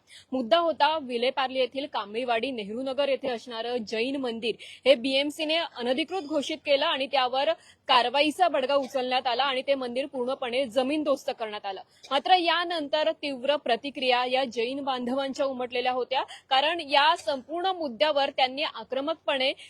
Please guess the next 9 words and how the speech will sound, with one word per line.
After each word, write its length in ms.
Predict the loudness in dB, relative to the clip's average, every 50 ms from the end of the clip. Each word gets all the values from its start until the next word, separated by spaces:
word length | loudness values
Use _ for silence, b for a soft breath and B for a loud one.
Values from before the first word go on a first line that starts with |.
| B B B
अ, 200 | 6 6 6 6
भूमिका 420 | 2 0 -4 -2 0 4 4 4
घेतलेली 360 | 4 2 -2 -2 -2 -2 0
होती 300 | 2 0 0 0 0 -2
आणि 280 | 0 0 0 0 -2 -4 -4 -6
अहिंसा 440 | -8 -4 0 0 0 4 4 4 4
मोर्चा 340 | 4 2 -2 0 0 0 0
काढला 300 | 0 -2 -2 -2 -4 -4
होता. 220 | -4 -4 -8 -8